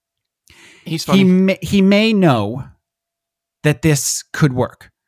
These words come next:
Speaker 2: but he also, he, I, I don't know. I, for some reason, by the time I finished writing it all up, I have faith that it could be really funny. But do we need it?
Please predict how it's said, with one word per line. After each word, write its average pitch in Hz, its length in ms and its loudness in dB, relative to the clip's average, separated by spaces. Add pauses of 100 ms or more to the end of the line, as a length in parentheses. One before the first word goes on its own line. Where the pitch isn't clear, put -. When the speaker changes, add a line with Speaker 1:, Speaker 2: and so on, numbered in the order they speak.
(160)
Speaker 2:
but 262 260 -2
he 233 200 -4
also, 196 400 -2 (140)
he, 196 200 -14 (160)
I, - 280 -20 (420)
I 202 80 -2
don't 233 120 2
know. 160 200 0 (300)
I, 170 100 4
for 208 120 -2
some 208 240 0
reason, 196 340 0
by 151 200 0
the 156 40 -2
time 170 220 0
I 170 80 0
finished 143 360 -4
writing 120 260 -4
it 117 80 -6
all 110 160 -2
up, 156 280 -4 (460)
I 135 60 2
have 135 260 2
faith 127 220 0
that 117 100 -4
it 110 100 -8
could 107 140 -6
be 101 100 -4
really 98 200 -6
funny. 85 320 -12 (200)
But - 200 -2 (240)
do 123 80 -4
we 117 80 -2
need 131 180 2
it? - 220 -2